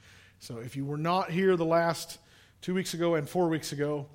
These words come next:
uh, you can go back online and, and listen to those, and you'll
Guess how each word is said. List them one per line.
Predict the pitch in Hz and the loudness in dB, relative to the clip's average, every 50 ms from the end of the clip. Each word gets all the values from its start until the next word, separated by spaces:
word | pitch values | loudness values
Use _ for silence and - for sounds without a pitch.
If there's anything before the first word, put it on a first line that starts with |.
| - - - - - - | -20 -20 -20 -20 -18 -12
uh, | 156 139 139 135 135 - | -8 -6 -4 -4 -4 -6
you | 156 147 147 | -8 -10 -10
can | 143 147 147 139 | -10 -10 -8 -4
go | 143 156 156 | -2 0 2
back | 147 160 156 156 156 | 2 2 2 2 0
online | 156 151 147 147 147 147 147 151 151 151 | -2 -2 -2 -2 -2 -2 -2 -2 -4 -4
and, | 139 131 135 - | -6 -8 -8 -10
and | - 139 135 131 | -10 -8 -8 -6
listen | 127 135 151 147 - 160 147 | -4 -2 -2 -2 -4 -4 -6
to | 143 135 | -4 -4
those, | 135 135 135 131 135 127 123 | -2 -2 -2 -2 -4 -6 -8
and | 131 131 123 | -8 -10 -10
you'll | 123 123 123 120 | -10 -10 -10 -12